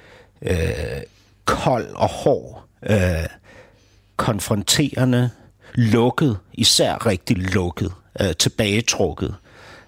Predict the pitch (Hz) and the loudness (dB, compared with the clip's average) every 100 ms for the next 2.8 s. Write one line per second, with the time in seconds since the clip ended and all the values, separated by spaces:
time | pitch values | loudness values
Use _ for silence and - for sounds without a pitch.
0 | - 98 92 90 - 113 107 104 107 135 | 0 2 2 0 0 2 4 4 4 4
1 | 110 107 90 101 104 95 - - - - | 2 0 0 0 0 -2 -4 -6 -6 -4
2 | 107 98 98 95 92 120 143 139 | 0 2 2 2 2 2 0 -2